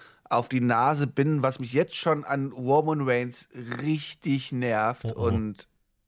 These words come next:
Speaker 1: dieses ganze, "Ja, aber ich bin doch der Tribal Chief und ich sitze hier am, am Kopf des Tisches und das müssen wir jetzt aber in jedem zweiten Satz erwähnen. Ach, übrigens, ich bin der Tribal Chief."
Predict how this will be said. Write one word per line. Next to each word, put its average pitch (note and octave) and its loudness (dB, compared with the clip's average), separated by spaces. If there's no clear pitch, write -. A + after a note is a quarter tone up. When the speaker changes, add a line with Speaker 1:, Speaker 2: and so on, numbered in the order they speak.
Speaker 1:
dieses C#3 2
ganze, D#3 4
"Ja, B3+ 2
aber D3+ 4
ich C#3 -4
bin D#3+ -4
doch C#3+ 2
der C3 -2
Tribal C#3 2
Chief E3 -2
und A2+ -4
ich D3+ -6
sitze D#4 -4
hier F#3 2
am, D3 -2
am C3+ -4
Kopf D3+ -2
des D#3 -4
Tisches C#3 -4
und A2 -6
das D3 0
müssen F#3+ 0
wir A3+ 6
jetzt G3 4
aber F3+ 2
in E3+ 0
jedem F3+ 2
zweiten C4 0
Satz A#3 0
erwähnen. G#3 2
Ach, B3 0
übrigens, B3+ 2
ich F#3+ -6
bin A3+ 2
der C4 6
Tribal A#3 4
Chief." F3 2